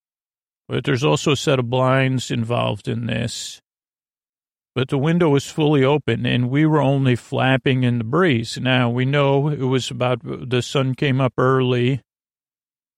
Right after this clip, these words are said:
because of the time of year it is, and that the sunlight did beam directly on Scooter's face in a, like, in, in a Morse code way because we were flapping.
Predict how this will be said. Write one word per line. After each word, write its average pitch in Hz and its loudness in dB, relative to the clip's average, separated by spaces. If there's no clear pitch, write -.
because 123 -2
of 123 0
the 113 2
time 127 0
of 127 2
year 127 2
it 117 -2
is, 117 -2
and 117 -2
that 120 -2
the 123 -6
sunlight 123 0
did 123 0
beam 127 0
directly 127 0
on 120 0
Scooter's 127 -4
face 127 -2
in 135 0
a, 127 -2
like, 127 -2
in, 131 0
in 131 0
a 120 0
Morse 131 0
code 127 0
way 120 0
because 127 -4
we 123 0
were 117 -4
flapping. 123 -2